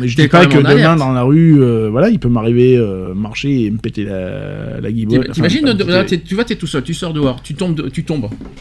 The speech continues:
Speaker 1: Oui, bah, je me relève.
Speaker 2: Ouais, et si tu tombes vraiment ?
Speaker 1: Eh ben, <laughs> on fera comme tout le monde, on criera au secours. Ça voudrait
Speaker 2: Mhm.
Speaker 1: dire que je peux pas, je peux pas par moi-même, c'est tout.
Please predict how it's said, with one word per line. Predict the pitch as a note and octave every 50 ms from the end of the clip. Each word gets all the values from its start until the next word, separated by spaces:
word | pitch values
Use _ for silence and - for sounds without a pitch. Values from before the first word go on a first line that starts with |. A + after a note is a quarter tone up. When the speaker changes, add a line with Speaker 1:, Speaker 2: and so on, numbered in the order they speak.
| -
Speaker 1:
Oui, | A2+ A2 G#2+ -
bah, | A3+ D3+ A2
je | A2 G#2+
me | A2
relève. | G2+ G2+ G2+ A2+ - F#3 G3+ - - - - - - - - - -
Speaker 2:
Ouais, | A2 A#2 -
et | C3 B2+
si | - C3+
tu | B2 C3+
tombes | B2+ - C#3 B2+ A#2+
vraiment ? | A2+ B2+ C3+ B2+ B2+ C#3 - - - - - - - - - - - - - - - - - - - - - - - - - - - -
Speaker 1:
Eh | C3
ben, | A#2+ A2 A2+ A2 A2 A2 A2 A2 A2+ A#2 B2 B2+ B2 A#2 G#2+
<laughs> | - - - - -
on | G#3 F#3
fera | - - C3+ C3
comme | - C#3+ C#3+
tout | C3 C3+ C3+
le | C#3+
monde, | E3 G#3+ A#3
on | G3+
criera | - - C#3+ B2+ - A#2
au | A#2+ B2
secours. | - - C#4+ D#4
Ça | - - B2
voudrait | A#2+ A#2+ A#2 A2+ B2+
Speaker 2:
Mhm. | B2
Speaker 1:
dire | B2+ D3
que | - D3
je | B2 A2+ -
peux | - A#2+
pas, | - - A#2+ B2 B2 A#2+ A#2 A2+ G#2+ G#2+ A2+ A#2+
je | B2+ -
peux | - A#2+ A#2
pas | - A#2+
par | A2 - A#2
moi-même, | A#2 B2 D#3+ G#3+ B3 B3
c'est | - C3
tout. | - - A#3+